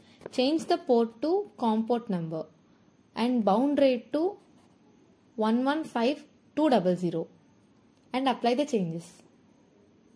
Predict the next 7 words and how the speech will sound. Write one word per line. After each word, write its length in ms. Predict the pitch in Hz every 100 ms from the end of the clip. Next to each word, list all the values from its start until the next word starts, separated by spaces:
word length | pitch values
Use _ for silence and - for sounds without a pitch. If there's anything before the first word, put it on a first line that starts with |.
| -
After 320 | 202 220 381
that, 260 | 277 202 196
double 300 | 190 185 269
click 240 | 339 349 -
on 220 | 254 262
serial 400 | 233 220 262 277
send 400 | - 185 214